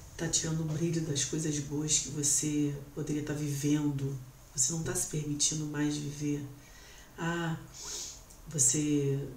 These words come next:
é, ouve uma notícia boa, mas aquela ruim, é, to-, tem um volume muito maior, né? É, não sei se eu já falei aqui em algum outro programa,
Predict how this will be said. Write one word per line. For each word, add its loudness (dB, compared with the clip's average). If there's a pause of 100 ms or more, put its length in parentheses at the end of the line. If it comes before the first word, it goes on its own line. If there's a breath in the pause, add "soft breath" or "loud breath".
(640)
é, 4
ouve 4
uma 2
notícia 2
boa, 2
mas 2
aquela 0
ruim, 0 (1400)
é, -4
to-, -4
tem 0
um 2
volume 0
muito -4
maior, 2 (540)
né? 0 (1000 loud breath)
É, 4
não 4
sei 4
se 0
eu 0
já 0
falei 0
aqui -6
em -2
algum 0
outro -4
programa, -2